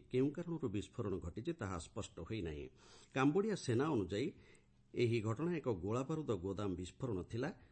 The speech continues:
ଯେଉଁଥିରେ ଅସ୍ତ୍ରଶସ୍ତ୍ର ବୋଝେଇ ଏକ ଟ୍ରକ୍ ସମ୍ପୂର୍ଣ୍ଣ ନଷ୍ଟ ହୋଇଯାଇଥିଲା। ଏହି ବିସ୍ଫୋରଣରେ ଏକ କାର୍ଯ୍ୟାଳୟ କୋଠା ଓ ନିକଟବର୍ତ୍ତୀ ସେନା ଶିବିର ନଷ୍ଟ ହୋଇଯାଇଥିବା ବେଳେ ଆଖପାଖ ପଚିଶଟି ଘର ମଧ୍ୟ କ୍ଷତିଗ୍ରସ୍ତ ହୋଇଛି।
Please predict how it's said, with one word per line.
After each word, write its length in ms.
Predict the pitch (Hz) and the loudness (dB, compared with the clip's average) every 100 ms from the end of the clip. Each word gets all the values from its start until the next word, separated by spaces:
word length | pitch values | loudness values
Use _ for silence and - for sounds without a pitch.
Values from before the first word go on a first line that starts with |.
| - | -4
ଯେଉଁଥିରେ 500 | 98 98 139 143 95 151 - - _ - - - - - - | -2 2 2 2 0 -2 -8 -20 _ -20 -20 -20 -20 -12 -4
ଅସ୍ତ୍ରଶସ୍ତ୍ର 640 | 113 - 185 196 185 147 95 | -2 0 0 0 0 0 2
ବୋଝେଇ 360 | 101 92 165 165 | 0 0 2 2
ଏକ 120 | 123 101 | 0 -2
ଟ୍ରକ୍ 320 | 98 92 110 - - - | -2 -4 -4 -10 -20 -12
ସମ୍ପୂର୍ଣ୍ଣ 600 | - 123 117 110 151 104 | 0 2 2 0 0 2
ନଷ୍ଟ 260 | 107 110 - | 2 -2 -4
ହୋଇଯାଇଥିଲା। 500 | 87 117 92 80 82 78 - | -2 0 0 -2 -4 -6 -4
ଏହି 220 | 104 104 | -2 0
ବିସ୍ଫୋରଣରେ 540 | 85 101 - 156 165 143 | -2 -4 -2 -4 0 -2
ଏକ 120 | 104 101 | 0 -2
କାର୍ଯ୍ୟାଳୟ 440 | - 87 87 98 85 | -2 -4 -2 -2 -2
କୋଠା 240 | 95 87 156 | -6 -6 -4
ଓ 80 | 131 | 0
ନିକଟବର୍ତ୍ତୀ 580 | 101 98 98 92 - 87 | 0 0 -4 -6 -6 -6
ସେନା 320 | - 101 110 | -4 -2 -2
ଶିବିର 280 | 143 143 107 | -4 -4 -2
ନଷ୍ଟ 280 | 87 82 - 165 | -2 -4 -6 -6
ହୋଇଯାଇଥିବା 500 | 165 151 117 101 90 | -2 -2 -2 -2 -2
ବେଳେ 240 | 85 117 - - - - - - - - - - - | -2 -2 -4 -12 -20 -20 -20 -20 -20 -20 -20 -20 -4
ଆଖପାଖ 400 | 117 120 175 165 123 | -2 2 0 0 0
ପଚିଶଟି 460 | 120 117 190 - 135 | 0 0 -4 -4 -6
ଘର 220 | - 107 135 | -4 -2 -2
ମଧ୍ୟ 280 | 156 - 107 160 - - - | -2 -4 -4 -4 -8 -20 -4
କ୍ଷତିଗ୍ରସ୍ତ 600 | 131 127 147 127 - - 95 | -2 0 -2 -2 -6 -10 -4
ହୋଇଛି। 380 | 135 85 - | -4 -4 -8